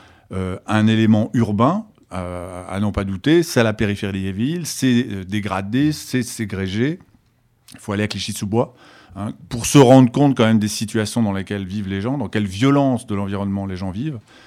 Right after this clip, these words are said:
Il y a un élément social qui est absolument fondamental. Bon, donc on peut dire, encore une fois, quartier paupérisé, euh, des banlieues ouvrières, on peut dire quartier pauvre,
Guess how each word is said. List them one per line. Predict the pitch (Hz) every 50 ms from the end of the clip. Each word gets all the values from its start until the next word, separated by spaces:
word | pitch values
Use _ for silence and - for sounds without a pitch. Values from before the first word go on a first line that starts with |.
| - - - _
Il | - 110
y | 120
a | 127
un | 127
élément | 127 123 123 127 120 120
social | - 120 107 - - 117 110 101
qui | 101 -
est | 101
absolument | 92 - - 104 107 107 104
fondamental. | - 107 101 101 98 98 95 85 - 131 160 180 139 107 - _
Bon, | - 98 101 95 - 104
donc | 104 107 95 - 98
on | 87
peut | - 98
dire, | 92 87 104 101 98 95 - _ -
encore | 90 - 98 95 95
une | 92
fois, | - - 107 104 95 - - - - - _ _
quartier | _ 117 104 - - 123
paupérisé, | 101 117 107 - 113 107 107 110 104 101 113 120 120 113 110
euh, | 101 92 92
des | 90 98 101
banlieues | 90 98 101 98 98
ouvrières, | 104 101 98 101 107 107 110 110 104 95
on | 92 87
peut | 80 -
dire | 107 101 120 -
quartier | - 101 - - 107
pauvre, | - - 123 151 165 143 98 -